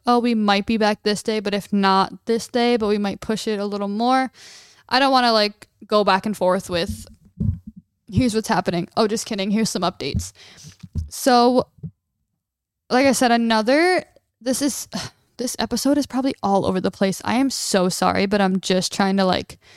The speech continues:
tie up everything that's going on and explain it to you guys. So from the day I'm recording this, Julian is going away for a long weekend to go literally across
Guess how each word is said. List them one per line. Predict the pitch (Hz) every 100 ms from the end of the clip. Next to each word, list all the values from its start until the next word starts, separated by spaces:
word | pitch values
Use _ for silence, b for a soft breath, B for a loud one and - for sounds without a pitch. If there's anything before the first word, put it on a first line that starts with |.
| b b b -
tie | - - 220
up | 190 196
everything | 196 208 208
that's | 208 190 -
going | 190 202
on | 180 180 196 220 208 b b b b b _
and | 208 196 180 190 196 _ _ _ _ _
explain | 220 - 190 185
it | 185
to | - 240
you |
guys. | 202 220 240 247 - b b b b b _ _ _ -
So | - 262 262 262
from | - 262
the | 269
day | 208 226 202 226 349 392 - - _ _ _ -
I'm | 220 233
recording | 240 - 214 202 135
this, | 123 208 - - - - _ -
Julian | - 233 233 262 311 339
is | 285 269
going | 240 226 233
away | 269 220 180 185
for | 196 214
a | 196
long | 202 190 254
weekend | 269 226 208 202 226 -
to | - 208
go | 220 196 202 196 202 -
literally | - 220 208 240 277
across | 277 233 214 -